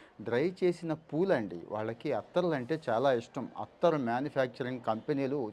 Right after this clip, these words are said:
చాలా పెద్ద పెద్దవి ఉంటాయి అరబ్ దేశాల్లో. మంచి నాణ్యమైన అత్తరు తీస్తారు, కాస్ట్లీగా కూడా అమ్ముతారు. మనం,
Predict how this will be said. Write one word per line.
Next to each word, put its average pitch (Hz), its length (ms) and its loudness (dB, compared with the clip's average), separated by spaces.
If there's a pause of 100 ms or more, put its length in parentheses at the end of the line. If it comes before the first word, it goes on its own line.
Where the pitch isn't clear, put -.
చాలా 113 100 2
పెద్ద 117 340 -4
పెద్దవి 139 240 0
ఉంటాయి 120 440 0 (340)
అరబ్ 131 280 2
దేశాల్లో. 120 480 0
మంచి 151 440 -4
నాణ్యమైన 156 720 2
అత్తరు 131 280 2
తీస్తారు, 127 540 0 (100)
కాస్ట్లీగా 135 500 2
కూడా 131 220 2
అమ్ముతారు. 123 500 0 (400)
మనం, 143 480 0